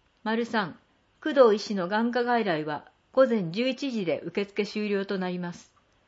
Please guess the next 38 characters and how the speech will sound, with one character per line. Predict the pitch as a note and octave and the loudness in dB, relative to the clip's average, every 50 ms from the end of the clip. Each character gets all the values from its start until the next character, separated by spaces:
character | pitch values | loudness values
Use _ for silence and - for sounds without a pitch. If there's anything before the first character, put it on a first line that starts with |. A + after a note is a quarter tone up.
| _ _ _ _ _ _ _ _ - | _ _ _ _ _ _ _ _ -4
丸 | A3 A3+ A3+ A#3+ B3 | -2 -2 0 0 2
四、 | A#3+ A3 G3+ F3 - _ _ _ _ _ _ _ _ _ | 2 0 0 -2 -8 _ _ _ _ _ _ _ _ _
眼 | G#3 A#3 C4 C#4+ C4+ | 0 0 0 0 0
科 | - C#4 | 0 0
の | C4+ C4 A#3+ - | 0 -2 -2 -2
コ | - B3+ C4+ | -2 -2 0
ン | C4 B3+ | 0 0
タ | C4 C#4 C4+ | 0 -2 -2
ク | - | -4
ト | - C4+ B3+ | -4 0 2
外 | B3+ B3+ B3 A3+ | 4 4 4 4
来 | G3 F3 D#3 D3+ | 2 2 0 0
は | D3+ C#3 A2 - - - | -2 -4 -6 -8 -14 -14
金 | - - C4 C#4 | -8 -4 -4 0
曜 | C#4+ C#4+ C#4 C4 | 4 4 4 6
日 | G3+ G3+ | 4 2
に | F3+ E3 | 0 -4
行 | D3 - - F3+ | -4 -4 -4 -4
っ | F3 E3+ E3+ | -4 -4 -6
て | - - F3 | -6 -6 -6
い | E3 D#3+ | -6 -4
ま | D#3+ D#3+ E3 | -6 -8 -10
す。 | - - _ _ _ _ _ _ _ _ _ _ _ _ - | -12 -16 _ _ _ _ _ _ _ _ _ _ _ _ -12
受 | A3 G#3+ A#3+ A#3 | -8 -4 -4 -4
付 | A#3 - - A3+ G#3+ | -4 -4 -2 -2 0
は | G#3 G3+ F#3+ - - | 0 0 -2 -4 -2
午 | G3 A#3 A#3 | -2 -2 0
前 | A3+ G#3 F#3 D#3+ C#3+ | 0 -2 -4 -4 -4
十 | - G3+ A3 | -4 -2 -2
一 | A3+ G#3+ - A#3 | -2 -4 -4 -4
時 | A3 G#3 | -2 -2
ま | E3+ D#3 | -2 -4
で | D#3 D#3+ D3+ | -6 -6 -8
と | D#3 D3+ | -8 -8
な | D3 D3 | -8 -10
り | D3 D3 | -10 -10
ま | D3 D#3 E3 | -10 -12 -12
す。 | - - - - | -12 -16 -20 -20